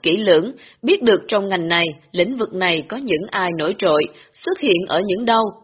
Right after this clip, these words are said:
có những quan hệ ra sao. Những người đó rất có khả năng sẽ trở thành đồng đội thích hợp của bạn, hoặc trở thành đối thủ cạnh tranh của bạn. Tiếp theo, thông qua một vài kỹ xảo để tiếp cận,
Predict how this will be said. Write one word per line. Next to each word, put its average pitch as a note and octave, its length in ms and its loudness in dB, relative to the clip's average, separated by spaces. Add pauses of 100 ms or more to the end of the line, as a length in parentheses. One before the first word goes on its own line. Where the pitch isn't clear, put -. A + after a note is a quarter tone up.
có G#3+ 80 -4
những G#3+ 360 -4
quan G3 180 0
hệ F#3 140 -2 (140)
ra F#3 100 2
sao. G3+ 420 0 (880)
Những F#3+ 200 2 (100)
người G3+ 180 4
đó F3+ 220 2 (180)
rất A3 280 -6
có A#3+ 140 0
khả G3 160 -2
năng G3+ 280 -2
sẽ - 220 0
trở E3+ 140 0
thành F3 280 -6
đồng E3 200 -4
đội D3+ 240 -2
thích F#4 140 -10
hợp A3 280 -6
của F3+ 120 0
bạn, D3+ 240 4 (340)
hoặc G#3 220 0 (180)
trở E3+ 240 2
thành G3+ 140 0 (120)
đối F3+ 120 2
thủ G#3 140 -2 (140)
cạnh D3 200 0
tranh F3+ 280 0
của E3 120 -2
bạn. D3+ 300 2 (680)
Tiếp F4+ 220 0
theo, B3+ 200 2 (340)
thông B3 260 -2
qua A3 160 4
một G#3 180 0 (100)
vài F3+ 280 0
kỹ E3+ 140 0 (120)
xảo E3+ 260 0
để F#3+ 140 2
tiếp D#4+ 280 -6
cận, F3 160 2